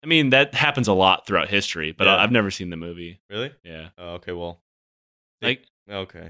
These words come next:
Speaker 1: it happens a lot. Uh,
Speaker 2: Okay.
Speaker 1: but, uh, i-, if you were to be ransomed off back to your family, like, if you're a rich one, um, they would make sure you could not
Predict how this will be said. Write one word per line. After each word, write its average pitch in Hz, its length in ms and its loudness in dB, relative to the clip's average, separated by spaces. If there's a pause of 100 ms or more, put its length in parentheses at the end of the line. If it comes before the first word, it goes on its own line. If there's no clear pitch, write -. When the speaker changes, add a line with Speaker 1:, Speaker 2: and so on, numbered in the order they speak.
Speaker 1:
it 151 60 -2
happens 147 260 0
a 95 60 0
lot. 82 240 0 (100)
Uh, 101 280 6
Speaker 2:
Okay. 98 60 0
Speaker 1:
but, 127 280 0 (240)
uh, 123 240 4
i-, 147 240 6
if 165 260 -2 (100)
you 147 200 2
were 131 240 6
to 131 160 -2
be 135 140 4
ransomed 104 580 0 (120)
off 95 380 2
back 87 280 -4
to 98 120 -10
your 87 160 -4
family, 90 540 -2
like, 98 200 -2
if 101 140 -12
you're 98 80 0
a 87 60 -4
rich 87 260 -6
one, 90 260 -8 (440)
um, 87 560 -4
they 123 80 2
would 123 100 4
make 120 160 4
sure 110 160 0
you 98 120 0
could 120 180 -2
not 92 240 2